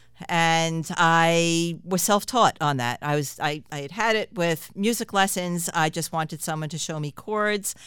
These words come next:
and I really just studied what people were doing and what friends were doing,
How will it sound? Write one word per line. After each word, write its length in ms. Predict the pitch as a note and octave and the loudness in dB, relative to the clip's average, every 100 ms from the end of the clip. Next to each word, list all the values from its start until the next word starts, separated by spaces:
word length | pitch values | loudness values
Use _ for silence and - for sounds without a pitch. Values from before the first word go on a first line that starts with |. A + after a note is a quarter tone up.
| - - - | -20 -18 -6
and 800 | F3 D#3+ D#3 D#3 D#3 D3+ D3+ F3 | -2 0 0 -2 -4 -6 -8 -6
I 240 | E3 D3+ D3+ D3+ | -2 0 0 -2
really 440 | D3+ F3+ F#3 F#3+ | -4 -2 0 0
just 220 | F3+ E3 | 0 0
studied 420 | - F3+ F#3 A3+ | 0 2 2 0
what 160 | F#3+ F3+ | -2 -4
people 300 | - F3+ F3 | -4 -6 -2
were 100 | E3+ | -2
doing 440 | D#3 D#3+ E3+ E3+ D#3 | -2 -2 0 -2 -2
and 120 | D3 | -4
what 120 | C3+ | -6
friends 340 | - F3 F#3 | -4 -2 -2
were 120 | F3+ F3 | -2 -4
doing, 500 | E3 D#3+ D3+ D#3 | -2 -2 -2 -4